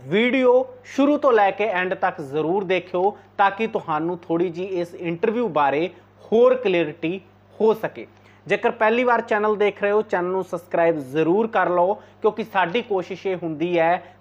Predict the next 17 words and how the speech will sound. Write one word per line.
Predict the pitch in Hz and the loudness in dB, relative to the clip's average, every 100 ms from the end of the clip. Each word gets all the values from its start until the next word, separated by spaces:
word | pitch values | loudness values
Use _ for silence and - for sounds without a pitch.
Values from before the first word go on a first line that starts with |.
| - - | -6 -2
ਸਹੀ, | 233 226 247 185 | 0 0 -2 -4
ਅਥੈਂਟਿਕ | 170 180 170 170 190 - | -4 -4 -4 -6 -8 -4
ਤੇ | 180 | -6
ਪੂਰੀ | - 220 240 226 | -4 -4 -2 -2
ਜਾਣਕਾਰੀ | 170 160 143 147 147 165 - - - | -2 -2 -2 -2 -2 -4 -8 -18 -4
ਤੁਹਾਡੇ | 185 185 180 196 | 0 0 2 0
ਤੱਕ | 190 180 - | -2 -6 -6
ਪਹੁੰਚਾਉਣਾ। | 147 - 156 156 165 - - - | -8 -4 -2 0 -2 -4 -14 -4
ਕਿਸੇ | 226 240 247 | -2 2 2
ਵੀ | 226 | 0
ਤਰ੍ਹਾਂ | 226 175 165 | -2 0 0
ਦੇ | 156 175 | 0 -4
ਪ੍ਰਮੋਸ਼ਨਲ | 175 156 147 180 196 240 220 | -2 -4 -2 -2 -4 -4 -4
ਕੰਟੈਂਟ | 175 156 160 160 | -4 -4 -2 -2
'ਤੇ | 156 165 | -2 -4
ਅਸੀਂ | 151 160 143 | -4 -6 -8
ਜ਼ੋਰ | 131 147 151 | -4 -2 -2